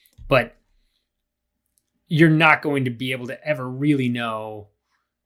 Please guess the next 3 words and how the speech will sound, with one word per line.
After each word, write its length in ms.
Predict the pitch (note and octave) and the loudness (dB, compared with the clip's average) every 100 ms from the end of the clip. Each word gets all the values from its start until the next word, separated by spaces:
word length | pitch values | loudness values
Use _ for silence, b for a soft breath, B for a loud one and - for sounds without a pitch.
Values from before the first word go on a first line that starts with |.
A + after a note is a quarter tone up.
| _ _ _ _ _ _ _ _ _ _ _ _ _ _ _ _ - | _ _ _ _ _ _ _ _ _ _ _ _ _ _ _ _ -8
how, 340 | - C3 B2 | 2 4 4
how 200 | G#2+ A#2+ | -2 -8
two 400 | - - C#3+ C3 | -4 0 0 0